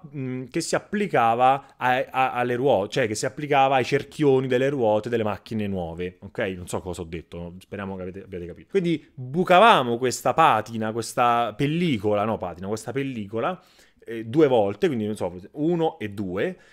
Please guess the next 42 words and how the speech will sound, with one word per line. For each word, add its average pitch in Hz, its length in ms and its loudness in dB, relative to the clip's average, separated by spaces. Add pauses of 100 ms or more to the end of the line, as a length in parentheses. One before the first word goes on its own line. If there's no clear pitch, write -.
(100)
e 214 120 2
poi 269 140 4
ci 175 140 -2
dovevamo 170 340 4
far 139 180 -6
passare 143 440 0
attraverso 139 540 0
questi 123 260 -4
due 196 160 -2
buchi 131 460 -4
un 165 180 -2
laccio 92 400 -4
che 151 100 -2
si - 140 -8
chiama 113 220 0
rizza, 135 460 -2
che 277 160 -4
poi 147 280 4
andava 117 600 4
sia 175 300 0
sulla 104 640 -4
ruota 104 360 0
della 92 140 -4
ma-, 110 120 -2
sui, 107 240 -8
sui 120 180 -6
raggi 98 420 -2
incastrata, 101 560 -8
legata, 120 480 -2 (140)
e 262 140 -4
sia 107 480 -2
sul 113 220 -10
pavimento 123 460 -4
della 117 160 -2
nave, 120 380 -2
c'è, 98 160 -10
insomma, 92 320 -10
un, 90 500 -12
una 101 140 -6
rosetta 120 420 -2
si 113 160 -12
chiama, 104 420 -6